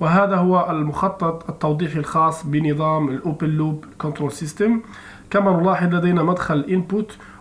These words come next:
وعادة ما يكون مؤقت تايم، آه، تايمر، بحيث نقوم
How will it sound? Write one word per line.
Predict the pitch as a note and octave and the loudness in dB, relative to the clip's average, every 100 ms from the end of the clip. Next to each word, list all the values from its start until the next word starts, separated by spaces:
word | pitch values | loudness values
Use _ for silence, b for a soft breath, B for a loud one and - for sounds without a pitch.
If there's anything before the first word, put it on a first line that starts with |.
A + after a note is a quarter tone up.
| - | -4
وعادة | C#3+ E3+ E3+ E3+ | 0 2 2 2
ما | D#3+ | 0
يكون | D#3 F#3 F3+ | -2 0 2
مؤقت | D3+ E3 F3 - F#3 - - - | 2 0 -2 -2 -4 -6 -16 -4
تايم، | E3 E3+ F3+ F#3 F3+ | 2 4 4 2 0
آه، | D3+ C#3 C3+ | -2 -2 0
تايمر، | F3 F#3 F#3+ G3+ B B - | 2 2 2 0 B B -12
بحيث | - F#3 F3+ | -4 -2 -2
نقوم | F3 F3 F3+ F3+ D#3+ | -2 0 2 2 0